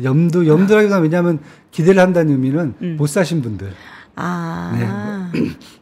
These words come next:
Speaker 2: 못 산-
Speaker 1: 많이 기다리고 있어요.
Speaker 2: 근데 못 샀다고 해서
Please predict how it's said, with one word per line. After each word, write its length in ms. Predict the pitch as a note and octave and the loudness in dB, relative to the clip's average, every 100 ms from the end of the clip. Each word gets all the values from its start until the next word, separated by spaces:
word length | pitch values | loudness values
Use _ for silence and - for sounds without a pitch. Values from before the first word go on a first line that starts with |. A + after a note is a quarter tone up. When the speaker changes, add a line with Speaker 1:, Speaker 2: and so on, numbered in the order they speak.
| _ _ _ _ _ _ | _ _ _ _ _ _
Speaker 2:
못 140 | F3+ F3+ | -14 -14
산- 180 | - A3 | -8 -4
Speaker 1:
많이 240 | - C3 | -2 -2
기다리고 380 | G2+ C#3 D3 C3+ | -2 -2 -2 -2
있어요. 320 | A#2+ - C3 | -6 -8 -6
Speaker 2:
근데 120 | A3 A3 | -2 0
못 140 | F#3+ A3+ | 0 -2
샀다고 840 | - F4 E4+ D#4+ D4 - A3 A#3+ | -2 -2 0 -2 -2 -2 0 2
해서 640 | D#4 B3 F#3+ F3+ F3 D#3 | 4 6 6 4 4 -2